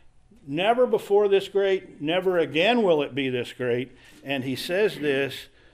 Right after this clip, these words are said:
about, in verse six, "The great cry, all the nation of Egypt is going to be crying out." They're gonna be in anguish. They're gonna be upset. One of the things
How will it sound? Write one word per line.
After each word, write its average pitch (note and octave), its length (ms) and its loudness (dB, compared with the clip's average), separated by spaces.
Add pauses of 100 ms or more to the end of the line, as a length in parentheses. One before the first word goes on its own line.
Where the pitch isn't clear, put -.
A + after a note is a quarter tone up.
(120)
about, C3+ 540 -2
in C3 180 -6
verse C3 240 -6
six, - 600 -2 (460)
"The B2 200 -4
great E3+ 720 -2
cry, C#3+ 720 2
all E3 720 2
the A#2+ 100 -6
nation D#3+ 800 -4 (240)
of A#2 220 -16
Egypt D#3 580 -4
is B2+ 160 -8
going D3 220 -2
to C#3 80 -6
be C3 120 -8
crying C3+ 520 -8
out." B2+ 400 -6 (500)
They're D3 100 -2
gonna D#3+ 160 -2
be D3 180 0
in D#3 100 2
anguish. D#3+ 720 2 (100)
They're - 880 -8
gonna D#3+ 140 2
be D#3+ 120 2
upset. F#3 600 2 (2000)
One F3+ 320 0
of F#3+ 100 -2
the D#3+ 100 -2
things F#3 540 -4